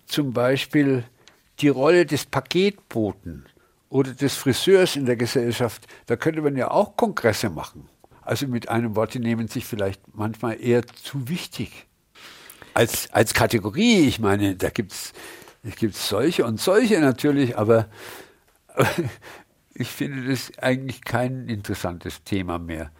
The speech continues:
Sollen sie doch ihre Rolle haben, sollen sie ruhig herum von einem Kongress zum anderen Vorträge halten und so Römerberggespräche und sowas. Sollen sie ruhig machen,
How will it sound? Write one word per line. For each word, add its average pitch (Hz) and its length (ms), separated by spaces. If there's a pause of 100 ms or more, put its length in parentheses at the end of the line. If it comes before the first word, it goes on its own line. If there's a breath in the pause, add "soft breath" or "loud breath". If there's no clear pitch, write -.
(600 loud breath)
Sollen 120 320
sie 120 120
doch 117 100
ihre 123 280
Rolle 107 480
haben, 151 580
sollen 123 180
sie 123 220
ruhig 120 480
herum 131 380 (600 loud breath)
von - 220
einem 127 320
Kongress 120 540
zum 104 180
anderen 143 500
Vorträge 139 720
halten 127 400
und 117 200
so 117 460 (280 loud breath)
Römerberggespräche 117 2000
und 110 220
sowas. 110 440 (460 loud breath)
Sollen 156 280
sie 175 100
ruhig 196 280
machen, 185 340